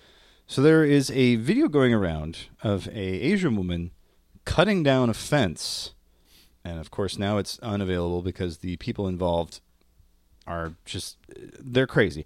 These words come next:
They're all crazy. But <laughs> a, a TikToker named Tif-,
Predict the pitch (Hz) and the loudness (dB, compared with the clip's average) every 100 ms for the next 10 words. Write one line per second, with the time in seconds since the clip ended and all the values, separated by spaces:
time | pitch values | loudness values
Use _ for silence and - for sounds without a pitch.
0 | - - 294 - 98 - - _ _ _ | -4 6 8 8 2 -6 -14 _ _ _
1 | - 151 - - 165 - - - - - | 0 0 0 -4 -4 -2 -8 -6 -10 -10
2 | _ 262 - _ - 139 131 135 143 240 | _ -16 -16 _ -8 -4 -2 0 0 0
3 | 240 202 180 151 139 170 - | -2 -2 -2 -2 -2 -2 -4